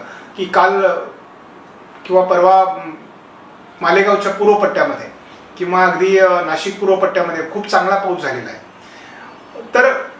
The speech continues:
असं बऱ्याच ठिकाणी पाऊस होतोय आणि, अ, आता येणारे कमी दाब हे पर्जन्य छायेच्या प्रदेशातील पावसाचं जे काही घट आहे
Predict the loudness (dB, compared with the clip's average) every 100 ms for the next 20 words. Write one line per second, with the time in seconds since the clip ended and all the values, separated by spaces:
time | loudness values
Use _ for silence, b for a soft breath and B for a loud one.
0 | -4 -2 0 0 0 0 0 0 -2 -2
1 | 0 0 -2 -2 0 0 2 2 2 2
2 | 0 -10 B B -10 -2 0 0 0 0
3 | -2 -2 -2 2 4 4 4 2 -2 -2
4 | -2 -4 -6 -4 -4 -4 -2 0 0 0
5 | 2 0 2 0 0 -2 -2 0 -2 2
6 | 2 2 -4 -8 -8 -6 -6 -6 0 0
7 | 2 -2